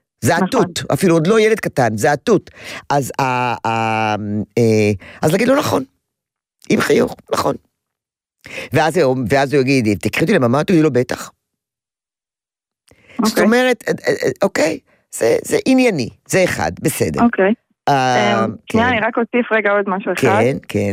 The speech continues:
Speaker 2: בגדול, הוא כאילו ילד שבלילה הוא נרדם לבד, אבל בתקופות, הוא כן מגיע בתקופות, באמצע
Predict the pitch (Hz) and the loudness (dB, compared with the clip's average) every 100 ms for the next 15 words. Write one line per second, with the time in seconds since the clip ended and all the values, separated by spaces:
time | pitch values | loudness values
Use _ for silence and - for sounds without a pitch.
0 | - 214 214 208 277 294 277 220 220 226 | -2 0 2 2 2 0 0 0 0 2
1 | 294 320 262 285 285 240 202 190 - 185 | 2 2 2 0 0 -2 0 -4 -2 -2
2 | 202 247 277 294 208 190 202 220 185 190 | 0 0 0 -2 -2 -2 -2 0 0 -2
3 | 214 208 180 175 175 - - 247 269 - | -2 0 -2 -2 -4 -6 -2 0 0 -2
4 | - - 196 233 240 240 202 185 180 _ | -4 -2 0 0 2 2 2 0 -2 _
5 | _ _ - 190 196 202 190 170 185 196 | _ _ -6 -2 2 2 2 2 -2 0